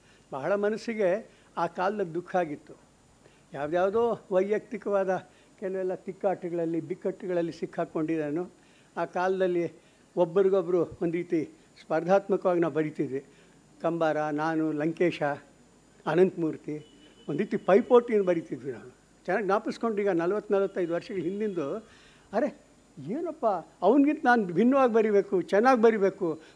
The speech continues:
ಭಾಷೆಯ ಬಗ್ಗೆ ಒಂದು ರೀತಿಯ ಅಪೂರ್ವವಾದ ಒಂದು ಹೊಸತನವನ್ನು ಕೊಡಬೇಕು, ಇವೆಲ್ಲ ನಮಗಿತ್ತು.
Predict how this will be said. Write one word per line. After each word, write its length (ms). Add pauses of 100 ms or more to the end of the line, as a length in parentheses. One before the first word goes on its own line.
(140)
ಭಾಷೆಯ 440
ಬಗ್ಗೆ 640 (180)
ಒಂದು 240
ರೀತಿಯ 360 (560)
ಅಪೂರ್ವವಾದ 960 (360)
ಒಂದು 220
ಹೊಸತನವನ್ನು 720
ಕೊಡಬೇಕು, 340
ಇವೆಲ್ಲ 320
ನಮಗಿತ್ತು. 600